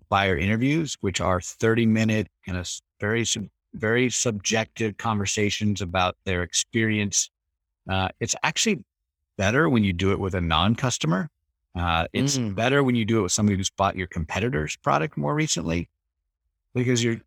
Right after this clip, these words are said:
Speaker 1: and, and the way we use that approach, it's, it's to try to understand triggers and journey and, and ultimately what, what the decision criteria is. And you can have that,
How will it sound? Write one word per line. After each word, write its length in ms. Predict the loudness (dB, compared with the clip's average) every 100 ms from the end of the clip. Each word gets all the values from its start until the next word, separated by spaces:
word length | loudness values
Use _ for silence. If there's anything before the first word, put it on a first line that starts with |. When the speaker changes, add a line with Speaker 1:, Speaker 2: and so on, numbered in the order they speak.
| -4
Speaker 1:
and, 180 | -2 -2
and 120 | -2
the 60 | 0
way 160 | 0
we 180 | 0 0
use 460 | 0 0 0 -2 -2
that 220 | -2 -2
approach, 420 | -4 -4 -2 -2
it's, 200 | -6 -4
it's 200 | -2 -2
to 120 | -4 -4
try 260 | 0 2
to 140 | 4 4
understand 640 | 2 2 2 2 2 0
triggers 540 | 0 2 4 4 2 0
and 200 | 0 2
journey 580 | 2 4 4 2 -2 _ _ _
and, 220 | -4 -4 -4
and 160 | -4 -4
ultimately 480 | -4 -4 -4 -2 0
what, 180 | -2 -4
what 140 | -8 -6
the 60 |
decision 400 | -4 -2 0 -2
criteria 640 | -2 -4 -2 0 0 2
is. 200 | 0 0 -8 _ _ -14 -2
And 120 | 0
you 100 | 2
can 160 | 2
have 360 | 2 2 0 0
that, 280 | 0 0